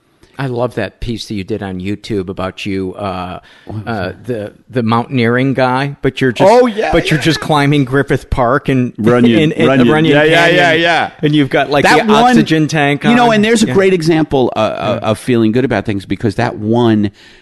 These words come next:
Speaker 2: Best Short in the Burbank Film Festival, and we're
Speaker 1: Mm-hmm.
Speaker 2: going, and me and Karen, who wrote it, my girlfriend Karen Simmons, we're, we're, uh, going tonight to get an award, you know. But, um,
Speaker 1: Uh, where can people, uh,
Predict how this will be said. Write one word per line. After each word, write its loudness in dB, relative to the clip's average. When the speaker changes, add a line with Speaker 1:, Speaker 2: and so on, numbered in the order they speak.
Speaker 2:
Best -2
Short 0
in -4
the -4
Burbank -2
Film 0
Festival, -6
and -4
we're 2
Speaker 1:
Mm-hmm. -2
Speaker 2:
going, 0
and -4
me 2
and -2
Karen, -2
who -2
wrote 0
it, -6
my -8
girlfriend -8
Karen -6
Simmons, -8
we're, -4
we're, -6
uh, -8
going -6
tonight -10
to -14
get -14
an -8
award, -8
you -14
know. -12
But, 0
um, 0
Speaker 1:
Uh, 0
where 0
can -6
people, -2
uh, -4